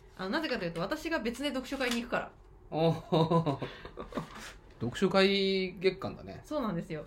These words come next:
Speaker 1: だから三月の六日と二十日、まあ、これも見ていただければ大丈夫だと思うんですけど、
Speaker 2: はい。
Speaker 1: 六日と二十日は、えー、自由帳の営業時間が朝十二時から、昼か。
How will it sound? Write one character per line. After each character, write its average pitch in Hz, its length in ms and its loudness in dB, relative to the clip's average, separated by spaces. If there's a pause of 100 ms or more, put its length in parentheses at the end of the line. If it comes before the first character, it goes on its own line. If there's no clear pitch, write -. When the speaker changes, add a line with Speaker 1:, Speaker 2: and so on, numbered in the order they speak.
Speaker 1:
だ 190 120 -4
か 202 80 -2
ら 185 60 -4
三 392 280 -4
月 220 220 -6
の 202 220 -2
六 226 220 -2
日 349 120 -4 (260)
と - 240 -6 (160)
二 214 160 0
十 330 160 -2
日、 170 400 -6
ま 220 80 -6
あ、 208 60 -8
こ 294 80 4
れ 294 80 0
も 294 100 -2 (220)
見 285 100 -6
て 254 80 -6
い - 20 -4
た 190 60 -6
だ 180 80 -4
け 180 80 -8
れ 175 80 -4
ば 156 80 -6
大 160 140 -4
丈 202 40 -4
夫 185 40 -4
だ 156 80 -4
と 151 100 -12
思 156 100 -6
う 180 40 -4
ん 175 40 -6
で 151 60 -8
す - 80 -16
け - 80 -12
ど、 180 160 -2
Speaker 2:
は 131 140 0
い。 - 20 -2
Speaker 1:
六 277 100 -4
日 311 200 -6
と 320 120 -6
二 302 200 -6
十 320 160 -4
日 285 340 -8
は、 359 380 -2
え 175 100 -6
ー、 - 40 -4
自 170 140 -4
由 302 140 -2
帳 320 220 -4
の 311 160 -4
営 294 180 -4
業 294 120 -2
時 294 180 -8
間 190 180 -4
が - 160 -10
朝 269 280 -4
十 277 260 -4
二 370 160 0
時 262 100 -4
か 151 100 -4
ら、 - 220 -8
昼 302 240 -6
か。 - 140 -8